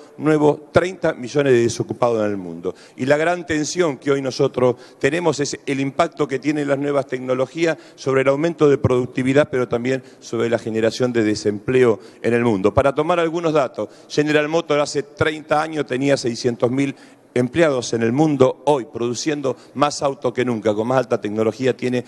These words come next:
tan solo doscientos quince mil, eh, empleados en el mundo. Es decir, las nuevas tecnologías que nos permiten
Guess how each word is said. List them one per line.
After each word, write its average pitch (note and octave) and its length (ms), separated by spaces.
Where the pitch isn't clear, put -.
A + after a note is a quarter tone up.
tan A2+ 200
solo C3+ 440
doscientos A#2+ 600
quince G2+ 380
mil, A2+ 240
eh, G2 220
empleados G#2+ 480
en F#2 80
el F2+ 80
mundo. D#2+ 320
Es C3+ 140
decir, C#3 320
las C3+ 180
nuevas E3+ 320
tecnologías C#3 640
que A2+ 120
nos A2 100
permiten B2+ 460